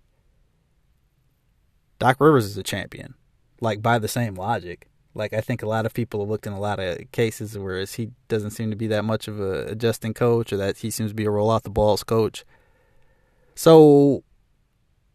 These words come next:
but he, he won the one title with the Celtics and was a game seven, give every call to Paul Gasol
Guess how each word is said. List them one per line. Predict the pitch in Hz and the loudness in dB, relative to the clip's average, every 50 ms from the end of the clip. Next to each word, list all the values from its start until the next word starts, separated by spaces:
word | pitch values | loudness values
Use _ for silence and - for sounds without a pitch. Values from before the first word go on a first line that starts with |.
| _ _ _ _ _ _ _ _ _ - | _ _ _ _ _ _ _ _ _ 8
but | 208 196 151 - | 8 8 8 6
he, | - 180 175 - | 2 -6 -6 0
he | - 175 | 4 4
won | 180 160 175 165 | 6 6 6 6
the | 151 143 | 6 6
one | 156 160 143 | 6 4 6
title | - 151 135 123 120 | 6 6 6 6 6
with | 117 - | 4 0
the | 113 | -2
Celtics | - - 143 139 - 123 117 - - | 2 4 4 4 4 0 -6 -6 -6
and | 117 113 110 | -6 -4 -4
was | 107 110 104 101 | -2 -4 -4 -4
a | 101 | -4
game | 95 117 120 120 120 117 | -2 0 2 2 2 2
seven, | - - 131 120 120 107 117 110 107 107 107 104 | 2 2 2 2 2 2 0 -2 -2 -2 -4 -2
give | 104 117 113 110 | 0 2 2 2
every | 113 107 104 107 | 2 0 -2 -4
call | - - 117 110 | -2 0 2 2
to | 104 101 | 2 0
Paul | - - 117 113 110 104 | 0 2 2 2 2 0
Gasol | - - 117 113 110 107 107 98 - - - - | -2 0 2 2 4 4 2 0 -2 -6 -14 -16